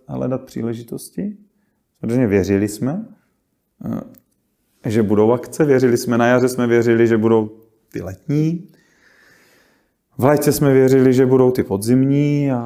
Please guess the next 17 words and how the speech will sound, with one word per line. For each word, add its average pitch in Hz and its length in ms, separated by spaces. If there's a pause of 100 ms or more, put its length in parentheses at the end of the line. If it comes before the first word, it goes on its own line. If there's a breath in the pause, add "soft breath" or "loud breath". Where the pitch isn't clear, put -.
(160)
a 107 640
ještě - 240
na 113 100
podzim 101 340
jsme 98 200
věřili, 98 400
já 95 140
osobně 95 380
jsem 95 360
ještě 95 220
v 92 60
září 90 320
věřil, 90 320
že 90 120
budou 98 200
vánoční 95 480
trhy. - 320